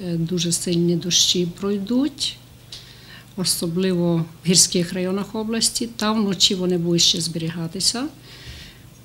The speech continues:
Е, багато накопичилось вологи, тому в нічні та в ранкові часи,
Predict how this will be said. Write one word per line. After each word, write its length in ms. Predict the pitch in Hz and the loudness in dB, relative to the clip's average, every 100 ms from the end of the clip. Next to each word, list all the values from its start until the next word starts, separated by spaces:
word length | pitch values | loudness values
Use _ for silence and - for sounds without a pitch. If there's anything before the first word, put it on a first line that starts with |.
| - 233 | -16 -6
Е, 340 | 175 175 175 247 359 - | -2 0 0 -2 -8 -10
багато 600 | 220 180 190 226 240 226 | 0 4 6 6 4 2
накопичилось 1120 | 208 180 180 170 190 - 180 170 170 - - - | 2 0 -2 -2 2 2 2 2 4 4 0 -2
вологи, 680 | 170 180 170 160 170 220 247 - | 0 2 2 2 0 -2 -6 -6
тому 460 | - 202 190 202 185 | 0 4 4 4 2
в 220 | 170 - | -2 -2
нічні 420 | 190 185 - 208 175 | 0 4 4 2 0
та 140 | 175 | -2
в 60 | 170 | 0
ранкові 480 | 175 175 185 175 | 0 0 0 0
часи, 600 | 170 180 175 - 226 269 | 0 0 -2 0 -2 -2